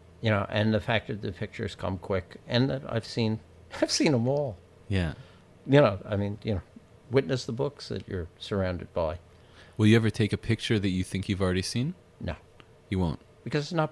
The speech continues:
Speaker 1: yeah, yeah, it, it, I make 'em for my own education.
Speaker 2: Right.
Speaker 1: If I know that, I don't need to know it again.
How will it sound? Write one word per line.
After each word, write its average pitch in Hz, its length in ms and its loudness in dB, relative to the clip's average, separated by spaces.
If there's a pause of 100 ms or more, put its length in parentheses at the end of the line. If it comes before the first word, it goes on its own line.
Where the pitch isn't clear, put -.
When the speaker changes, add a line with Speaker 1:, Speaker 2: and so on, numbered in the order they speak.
(100)
Speaker 1:
yeah, 160 280 2
yeah, 156 320 6
it, 180 240 4
it, 151 240 -4
I 180 80 0
make 202 200 4
'em 220 120 4
for 147 100 4
my 113 180 6
own 113 120 4
education. 143 640 -4 (200)
Speaker 2:
Right. 98 280 -2 (800)
Speaker 1:
If - 60 -4
I 107 80 4
know 117 240 6
that, 107 200 6
I 113 100 2
don't 113 200 0
need 113 180 -2
to 110 80 -6
know 110 200 0
it 110 100 -2
again. 117 360 -6